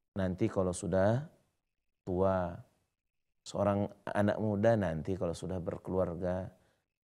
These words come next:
Sudah berkeluarga nanti kalau sudah punya anak. Sudah punya anak nanti kalau anaknya sudah tidak ada lagi yang mengganggu,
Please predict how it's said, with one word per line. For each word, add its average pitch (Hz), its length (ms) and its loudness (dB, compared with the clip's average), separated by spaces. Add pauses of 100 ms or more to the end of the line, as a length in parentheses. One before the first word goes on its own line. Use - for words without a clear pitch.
(340)
Sudah 117 320 4
berkeluarga 123 560 8
nanti 92 320 -2
kalau 98 160 0
sudah 95 240 -4
punya 95 320 -4
anak. 101 320 -6 (560)
Sudah 131 240 6
punya 147 240 4
anak 151 320 4
nanti 110 320 2
kalau 104 240 2
anaknya 104 320 0
sudah 110 720 8 (640)
tidak 110 240 6
ada 110 80 8
lagi 110 320 6
yang 110 160 4
mengganggu, 113 960 2